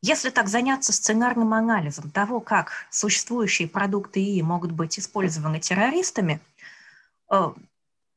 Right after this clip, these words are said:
можно рассмотреть такой сценарий будущего теракта. Э, при помощи анализа тональности, э, человек, ну, допустим, ультраправые террористы отслеживают какого-либо левого активиста. Э, кстати,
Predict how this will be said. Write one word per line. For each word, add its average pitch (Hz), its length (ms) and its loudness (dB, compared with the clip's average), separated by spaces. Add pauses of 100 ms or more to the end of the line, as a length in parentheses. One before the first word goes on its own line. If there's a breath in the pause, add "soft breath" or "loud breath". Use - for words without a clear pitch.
(600)
можно 285 340 6
рассмотреть 214 540 0
такой 175 260 2
сценарий 214 540 2
будущего 185 480 0
теракта. 185 580 -2 (340)
Э, 156 280 -2
при 202 120 0
помощи 330 440 4
анализа 247 600 0
тональности, 160 920 -2 (240)
э, 170 160 -4 (460)
человек, 202 640 0 (840)
ну, 392 120 4
допустим, 233 500 0
ультраправые 220 680 0
террористы 233 580 0
отслеживают 202 680 -2
какого-либо 202 640 -2
левого 170 400 -4
активиста. 156 680 -6 (320)
Э, 156 360 -6
кстати, 214 580 0